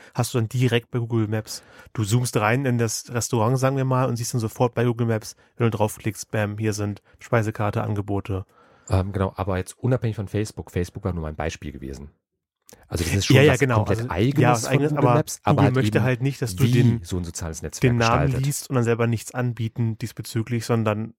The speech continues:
Speaker 1: normalerweise musst du das Namen lesen, musst dann woanders was darüber finden. Google
Speaker 2: Mhm.
Speaker 1: Maps hat dir nur gesagt, dass es hier ist. Und jetzt hat Google Maps auch die Möglichkeit, dir zu sagen, was das genau ist.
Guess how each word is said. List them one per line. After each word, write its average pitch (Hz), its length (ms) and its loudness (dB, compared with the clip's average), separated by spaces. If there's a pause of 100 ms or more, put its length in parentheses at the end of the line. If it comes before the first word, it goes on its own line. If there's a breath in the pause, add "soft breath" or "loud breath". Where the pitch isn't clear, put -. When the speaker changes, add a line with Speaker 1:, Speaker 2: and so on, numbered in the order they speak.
Speaker 1:
normalerweise 117 400 2
musst 117 260 -6
du - 40 -16
das 123 160 -4
Namen 113 240 0
lesen, 113 160 0
musst 117 140 -4
dann 113 120 -2
woanders 120 640 0
was 123 180 -4
darüber 117 340 0
finden. 110 400 -2 (340 soft breath)
Google 147 160 0
Speaker 2:
Mhm. 127 60 4
Speaker 1:
Maps - 160 -4
hat 127 160 -6
dir 127 60 -4
nur 113 120 0
gesagt, 110 460 -2 (240)
dass 107 180 0
es 104 120 -4
hier 110 160 -4
ist. 135 300 -2 (440 soft breath)
Und 113 140 2
jetzt 113 260 0
hat 117 80 -10
Google 117 140 2
Maps 117 120 -2
auch 120 40 -10
die 113 80 -2
Möglichkeit, 113 500 -2
dir 120 100 -4
zu 117 120 -4
sagen, 104 420 -2 (360 soft breath)
was 110 260 0
das - 180 -4
genau 101 280 -2
ist. - 240 -10